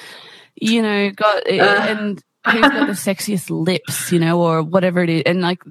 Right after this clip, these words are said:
Speaker 1: that
Speaker 2: Oh, God.
Speaker 1: it, it, it's really, really sad, but it, it does come down to that, um, still. And, yeah, there is a big inequality around, like, a guy in the country industry could literally wear the same thing for thirty years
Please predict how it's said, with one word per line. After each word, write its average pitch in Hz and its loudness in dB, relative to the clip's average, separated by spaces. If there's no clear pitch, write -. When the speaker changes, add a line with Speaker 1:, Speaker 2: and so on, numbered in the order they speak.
Speaker 1:
that 190 2
Speaker 2:
Oh, 202 2
God. 156 0
Speaker 1:
it, 247 -4
it, 254 0
it's - -8
really, 302 -2
really 220 0
sad, 190 -2
but 190 2
it, - -8
it 214 -2
does 214 0
come 262 -2
down 190 -2
to 208 -4
that, 156 -2
um, 175 2
still. 196 -2
And, 180 -2
yeah, 196 0
there 180 0
is 208 -2
a 208 -4
big 185 -4
inequality 175 0
around, 165 0
like, 180 -2
a 208 -4
guy 196 -2
in 185 2
the 165 0
country 165 -2
industry 151 -2
could - -4
literally 170 0
wear 160 0
the 165 0
same 165 -2
thing 156 -2
for 160 -6
thirty 151 0
years 147 -2